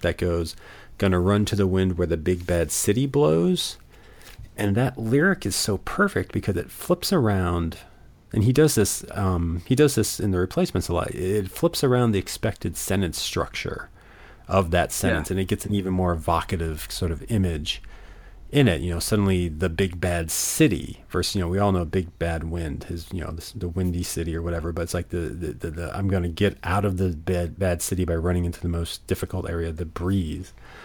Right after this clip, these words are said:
Speaker 1: You know, it's like that line in Left of the Dial. There's a replacement song, Left of the Dial, where he has a line that says, "Little girl keeps growing up, playing makeup and wearing guitar." And it should be the other round, wearing makeup and playing
Speaker 2: Right.
Speaker 1: guitar. But he, he, it's, it's,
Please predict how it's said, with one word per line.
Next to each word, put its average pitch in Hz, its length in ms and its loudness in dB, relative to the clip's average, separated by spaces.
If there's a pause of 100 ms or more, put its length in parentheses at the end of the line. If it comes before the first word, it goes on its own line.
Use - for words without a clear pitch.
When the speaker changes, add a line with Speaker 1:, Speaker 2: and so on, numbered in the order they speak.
(220)
Speaker 1:
You 127 80 6
know, 113 60 8
it's - 100 0
like 127 120 4
that 98 180 4
line 107 260 6
in 98 160 4
Left 104 240 2
of 98 80 0
the 87 80 -2
Dial. 95 640 0
There's 85 220 -4
a 87 40 0
replacement 107 460 0
song, 98 180 -2
Left 95 200 -2
of 85 80 -2
the 85 80 -2
Dial, 92 360 2
where 82 180 0
he 90 100 -6
has 82 120 -4
a 87 60 -8
line 85 220 -4
that 80 100 -4
says, 80 240 -6
"Little 107 280 2
girl 95 280 4
keeps - 320 -4
growing 98 500 2
up, 92 240 -2 (600)
playing 98 320 4
makeup 92 320 2
and 95 160 0
wearing 87 320 0
guitar." 87 640 -4 (320)
And - 80 0
it - 40 -2
should 220 220 4
be 117 140 4
the 95 140 4
other 85 220 2
round, 85 440 0
wearing 92 320 2
makeup 87 340 -2
and 82 140 -4
playing 110 300 0
Speaker 2:
Right. 85 100 -2
Speaker 1:
guitar. - 440 -8
But 85 160 -10
he, 110 160 -2
he, 107 180 0
it's, - 220 -6
it's, - 380 -4